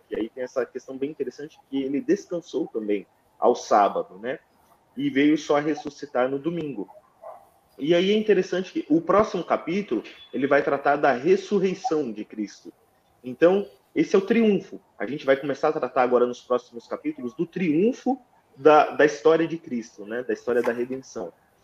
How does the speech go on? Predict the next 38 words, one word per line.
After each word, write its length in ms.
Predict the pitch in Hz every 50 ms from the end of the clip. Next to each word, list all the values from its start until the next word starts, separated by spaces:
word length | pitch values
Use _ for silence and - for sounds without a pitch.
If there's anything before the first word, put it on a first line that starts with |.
| _ _ _ _ _ _ -
E 460 | 147 156 180 208 233 262 269 - - _ _ _ _ _ _ -
daqui 320 | 139 139 156 156 - 233
pra 160 | - - 147
frente 320 | 139 - 170 196 214 - 196
é 40 | 180
só 300 | - - 175 175 202 208
pérola, 580 | 202 - 156 151 151 143 127 120 113 113 110 110
né? 220 | 123 139 151 139
Vai 120 | 117 127
ficar, 320 | 123 - - 139 131 131 - -
vai 120 | 135 143
ficando 280 | 139 - - 156 156 151
cada 220 | - 160 156 147
vez 240 | - 147 160 147 -
mais 240 | 139 139 151 165 143
bonito. 420 | 139 175 170 156 131 113 - _ _ _ _ _
E 60 | 160 165
aí 60 | 170
eu 60 | 175
aconselho 480 | 196 190 - 190 180 - 170 165 156 139
vocês, 600 | 135 143 143 - 151 147 139 139 - - - _ _ _ _ _ _
é, 200 | - 113 113 107
quem 260 | 107 - - 165 180
não 160 | 180 165 151 131
tem 240 | - 147 143 123
o 60 | 107 101
livro, 420 | 113 131 151 160 143 139 135 131
quem 200 | - - 165 170
ainda 280 | 165 160 147 135 123 123
não 160 | 143 151 151
baixou, 460 | 127 113 - - - 151 165 175 - _ _ _ _ _ _
que 120 | - 147
faça 440 | - - 175 180 202 196 - - 143
isso, 380 | 131 139 156 190 - - 156
né? 180 | 143 151 185 254 - _ _ _ _ _ _ _ -
E 100 | - 170
que, 480 | 160 - - 208 208 220 220 233 226 - -
é, 500 | 151 156 156 151 147 123 - - -